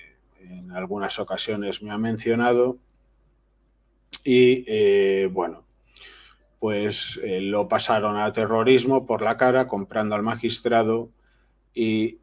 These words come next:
tuve que pagar una condena de seis años en vez de dieciocho meses. Hubiese sido esto que no se entra, no, no, no se cumple, o dos años que tampoco se cumple.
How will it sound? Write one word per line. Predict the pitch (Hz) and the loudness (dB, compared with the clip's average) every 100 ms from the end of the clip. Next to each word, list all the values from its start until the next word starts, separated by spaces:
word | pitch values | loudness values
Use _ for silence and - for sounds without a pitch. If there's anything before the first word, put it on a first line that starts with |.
| _ | _
tuve | - 113 110 110 | -2 2 2 0
que | 110 113 110 110 | 0 2 2 2
pagar | 87 104 104 107 104 - | -2 -4 -2 -4 -6 -12
una | - 110 104 104 104 101 - | -8 -4 -2 -2 -4 -6 -10
condena | - 104 104 104 104 | -6 -4 -2 -4 -2
de | 104 | -2
seis | 101 110 104 - | -2 -2 -4 -4
años | 104 107 107 107 - - | -4 -2 -4 -6 -8 -10
en | 95 | -10
vez | 101 104 101 | -6 -4 -4
de | 107 98 92 90 90 90 _ | -6 -4 -4 -6 -8 -18 _
dieciocho | 101 92 101 113 113 104 | -10 -8 -4 -4 -4 -6
meses. | 113 127 123 113 107 107 107 98 - - - - - | -2 -2 0 -2 -2 -2 -4 -6 -10 -12 -12 -14 -12
Hubiese | 107 104 110 107 | -6 -4 -4 -4
sido | - 107 104 | -6 -4 -2
esto | 107 - 98 | -2 -4 -10
que | 92 | -8
no | 98 | -8
se | - 107 | -6 -2
entra, | 113 110 107 107 | -2 -2 -4 -6
no, | 98 90 92 | -6 -10 -12
no, | 92 104 104 92 | -14 -8 -8 -8
no | 101 104 | -10 -10
se | - 101 | -10 -12
cumple, | - 110 110 110 113 - _ _ _ _ _ _ _ _ _ | -6 -6 -4 -6 -8 -12 _ _ _ _ _ _ _ _ _
o | 101 | -8
dos | 95 90 - | -4 -2 2
años | 123 117 110 | 2 2 -2
que | - | -6
tampoco | 98 92 92 101 | -6 -6 -6 -10
se | 101 104 | -8 -8
cumple. | - 113 110 104 107 | -2 -2 -2 -6 -10